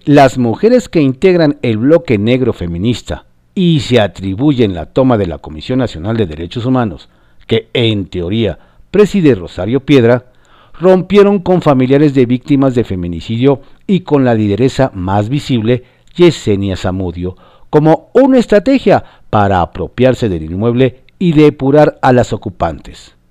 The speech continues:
Hay que recordar que buena parte de ellas se formó en grupos anarquistas que mantienen la posesión del Auditorio Che Guevara en Ciudad Universitaria.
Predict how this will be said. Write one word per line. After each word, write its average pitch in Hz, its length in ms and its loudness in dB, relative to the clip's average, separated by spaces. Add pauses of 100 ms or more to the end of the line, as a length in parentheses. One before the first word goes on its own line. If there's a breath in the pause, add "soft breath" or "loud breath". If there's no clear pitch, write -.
(420 soft breath)
Hay 294 200 0
que 294 120 -2
recordar 226 520 2
que 180 100 0
buena 147 260 2
parte 113 380 0
de 131 180 2
ellas 98 320 -4 (160)
se 107 200 -2
formó 87 540 -4 (240 soft breath)
en 175 200 2
grupos 208 360 2
anarquistas 190 720 0
que 151 140 0
mantienen 123 520 -2
la 113 280 0
posesión 117 800 -2
del 180 200 0
Auditorio 180 440 0
Che 139 220 0
Guevara 117 520 2
en 120 220 -2
Ciudad 101 320 -2
Universitaria. 101 840 -6